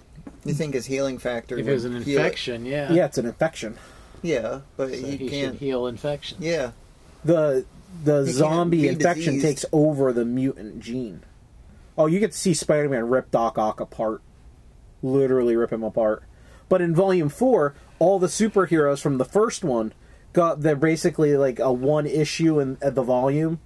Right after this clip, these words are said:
Speaker 1: Mm-hmm.
Speaker 3: and it went on for five. So Spider-Man went back to the nineteen seventies in the regular Marvel Universe and ate everyone.
Speaker 1: Yeah.
Speaker 3: Like, ripped Mary Jane apart, ripped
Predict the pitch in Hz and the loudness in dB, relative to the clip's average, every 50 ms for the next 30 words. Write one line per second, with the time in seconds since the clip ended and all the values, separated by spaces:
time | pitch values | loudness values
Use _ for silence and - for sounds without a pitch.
0 | - - 139 135 147 147 151 147 147 139 135 135 123 - 117 - - 135 131 117 | -8 -6 -2 0 0 0 2 0 0 0 0 -2 -4 -6 -6 -2 0 2 2 2
1 | 113 113 113 - - - - - - - - - - - - - - - - - | 2 0 -2 -4 -10 -20 -20 -20 -20 -20 -20 -20 -20 -20 -20 -20 -20 -20 -20 -8
2 | - - 196 185 165 156 131 117 107 - - - - - - - - 202 185 196 | -2 0 2 2 2 2 0 -2 -4 -6 -6 -6 -4 -6 -4 0 2 2 2 2
3 | 196 202 196 196 185 175 165 165 165 151 131 - - 156 160 165 170 - - 185 | 2 2 2 2 2 2 2 2 0 0 -2 0 0 0 0 0 -4 -2 0 0
4 | 160 143 139 143 143 151 151 156 151 131 - 156 147 139 - - 165 151 147 147 | 2 2 2 2 2 0 0 -2 -4 -4 -2 0 0 0 0 0 0 0 2 2
5 | 151 139 113 113 110 101 85 78 - - - - - - - - - - - - | 0 -2 -2 -4 -6 -6 -8 -10 -10 -10 -12 -12 -14 -18 -20 -20 -20 -20 -20 -20
6 | - - - - - 160 151 147 139 143 131 120 143 147 147 143 151 143 139 135 | -20 -20 -16 -6 -2 0 0 2 2 2 0 2 0 0 0 2 0 2 2 2
7 | 131 135 135 143 143 135 131 127 127 131 135 135 156 160 170 165 - - - - | 2 2 2 4 4 2 2 2 2 0 0 0 0 0 0 0 -4 -6 -10 -10
8 | - - - - - - - - - - - - - - - - - - - - | -14 -18 -20 -20 -20 -20 -20 -20 -20 -20 -20 -20 -20 -20 -20 -20 -20 -20 -8 -2
9 | 190 180 165 151 151 143 135 - 131 131 110 107 101 80 64 - - - - - | -2 0 2 2 2 2 2 0 0 0 0 -2 -6 -6 -10 -16 -20 -20 -20 -20
10 | - - - - - 277 226 190 - - - - - - - 180 160 156 - - | -20 -20 -20 -14 -8 -4 -4 -4 -4 -6 -10 -20 -6 0 2 2 2 0 -2 -6
11 | - 165 147 160 175 160 - - - - 151 151 151 139 131 127 127 - 180 185 | -4 0 2 2 2 2 -2 -6 -12 -4 -2 0 0 0 0 -2 0 0 2 2
12 | 185 190 185 - - 180 170 160 160 156 147 123 156 143 - - | 2 0 0 2 2 4 4 4 2 0 0 0 0 0 0 -4